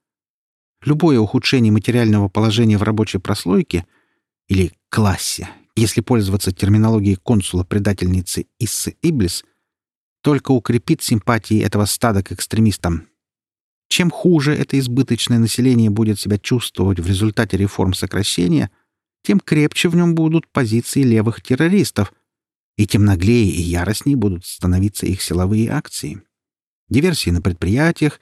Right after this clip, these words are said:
убийства управляющих, полицейских и просто состоятельных, лояльных правительствам граждан. Такая депопуляция превратит партизанскую войну, это словосочетание красота мира произнесла с отвращением,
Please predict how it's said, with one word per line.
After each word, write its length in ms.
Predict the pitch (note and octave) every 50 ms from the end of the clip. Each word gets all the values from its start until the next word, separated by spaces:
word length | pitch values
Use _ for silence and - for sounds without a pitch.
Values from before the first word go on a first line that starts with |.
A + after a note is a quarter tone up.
| _ _ _ _
убийства 440 | - A#2 C3+ E3+ F3 - - - -
управляющих, 840 | - G2+ F#2 - F#2 F2+ A2 C3+ D#3 D#3+ D3+ C#3+ - - A2 - -
полицейских 720 | - F2 F2 F2+ - - D#3+ E3+ D#3 - - - B2 - _ _ _ _ _ _ -
и 100 | E3 D3
просто 360 | - - G2 G#2+ - - G#2+
состоятельных, 840 | - - - - - - F#2 G2 A2+ A2+ - A2+ G#2 F#2 F#2+ - - -
лояльных 480 | - F#2 F#2 G2 G#2 G#2 G#2 G#2 -
правительствам 640 | - - G2+ F#2+ G2+ G2 - G#2 - - - - F#2
граждан. 480 | F#2 F2+ F#2 F#2 F#2 F2 F#2 F#2 F#2 - _ _ _ _ _ _ _ _ _ _ _ _ _ _ _ _ _ _ _ _ _
Такая 440 | - B2+ - - D#3 D#3 D#3+ D#3+
депопуляция 1080 | D3+ C#3+ C3+ D3 - - D3 - - D3+ D3+ D3+ D3+ - - - - D3 C#3+ C#3+ B2+ - - - _ _
превратит 800 | A#2 B2 C3+ C3+ C#3 C#3+ C3+ - - C#3+ - - - - - - - - _ _ _ _ _
партизанскую 1040 | - C3 - - _ - C3 B2 B2+ C3 B2+ A#2+ - - - - - - A#2 G#2+ G2+
войну, 540 | F#2 G2+ A2 G#2+ A2+ C#3 F3 A#3+ A3+ B2 F#2 - _ _ _ _ _ _ _ _ _ _ _ -
это 200 | G2+ F#2 - -
словосочетание 920 | - - - - - - - - F#2+ - - - - - D3+ D3+ B2+ A2+ G#2+
красота 420 | - - G2+ - - F#2 - A2
мира 240 | G#2+ A#2+ C#3 C#3+ C3+
произнесла 540 | - - - A2 G#2 A2 A2 - - - G#2+
с 100 | - -
отвращением, 720 | G#2 - G2 G#2 G#2 - - - - - - A2 A2 G#2+